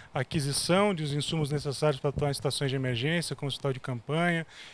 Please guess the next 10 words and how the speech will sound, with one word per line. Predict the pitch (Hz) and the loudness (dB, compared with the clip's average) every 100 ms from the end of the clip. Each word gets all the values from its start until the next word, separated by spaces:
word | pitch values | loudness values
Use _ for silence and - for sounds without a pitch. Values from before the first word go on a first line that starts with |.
| - - | -18 2
kits | 165 180 143 | 4 4 2
de | 151 | 0
calamidade, | - 143 135 120 143 165 151 135 | 4 4 2 4 6 6 6 2
com | |
medicamentos | 143 143 147 139 131 156 - | 0 0 2 0 2 0 2
e | |
materiais | 139 143 139 - | 0 2 0 2
para | 143 | -2
primeiros | - 139 127 | 0 -2 -2
socorros. | 160 - 113 95 - | -4 -4 -6 -6 -8